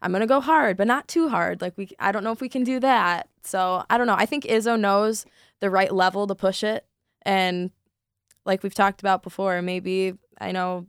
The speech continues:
Aaron Henry needs that pushing. Maybe Tillman needs that pushing too, as well as the rest of the team. So, I don't know. I think they just gotta find that passion, that energy, and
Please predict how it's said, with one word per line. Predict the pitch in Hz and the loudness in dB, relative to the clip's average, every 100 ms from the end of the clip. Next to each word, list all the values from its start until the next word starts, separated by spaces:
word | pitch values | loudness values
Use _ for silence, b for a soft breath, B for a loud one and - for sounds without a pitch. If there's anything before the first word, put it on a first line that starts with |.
| - | -8
Aaron | 190 185 | -4 -2
Henry | 180 196 185 | -2 -2 -2
needs | 180 175 165 | -6 -6 -4
that | 175 - | -6 -4
pushing. | 170 - 175 175 180 - - | -8 -6 -8 -8 -10 -12 -10
Maybe | 175 175 170 170 170 _ | -8 -6 -6 -8 -12 _
Tillman | - 175 180 | -8 -6 -4
needs | 175 | -4
that | 175 160 | -4 -4
pushing | 180 175 170 | -6 -8 -10
too, | 170 | -6
as | 165 160 165 | -6 -6 -4
well | 160 160 | -2 -2
as | 165 | -4
the | |
rest | 160 160 - | -4 -4 -6
of | 165 | -12
the | |
team. | 160 160 160 156 160 | -10 -10 -8 -10 -8
So, | 165 156 160 b b b - | -4 -2 -4 b b b -4
I | |
don't | 180 | -2
know. | 165 | 0
I | 170 | -2
think | 170 180 - | -4 -6 -4
they | 185 | -2
just | 185 - | -2 0
gotta | 196 | 0
find | 196 190 | 0 -2
that | 175 - | -2 -4
passion, | 175 170 170 170 | -4 -2 -4 -6
that | 165 | -6
energy, | 170 170 165 160 85 - | -6 -6 -8 -8 -8 -6
and | 156 - 180 | -8 -10 -14